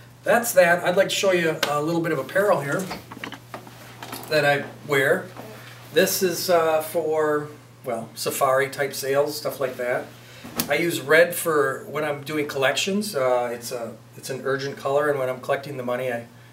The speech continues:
I use it. But I don't have a problem with that. People pay all the time. These are great selling colors, like this, uh, turquoise and, uh, light blue. Uh, and then your, uh, light summertime sweatshirts.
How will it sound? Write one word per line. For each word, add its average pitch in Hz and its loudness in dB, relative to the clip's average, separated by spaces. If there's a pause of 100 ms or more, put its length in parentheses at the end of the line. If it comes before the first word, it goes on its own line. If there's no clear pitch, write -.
I - -8
use 127 -6
it. 143 -2
But 175 0
I 196 4
don't 196 8
have 190 4
a 165 6
problem 170 2
with 123 -6
that. 117 0
People - -10
pay 123 -2 (520)
all 131 0
the 127 2
time. 123 -8 (240)
These 196 0
are 220 10
great 180 4
selling 143 4
colors, 139 0
like 131 -6
this, 135 -8
uh, 120 -4 (260)
turquoise 147 0
and, 131 -6
uh, 123 -6 (420)
light 131 0
blue. 135 -2 (680)
Uh, 175 0
and 151 -2
then 165 0
your, 147 2
uh, 143 4
light 120 4
summertime 143 0
sweatshirts. 156 -2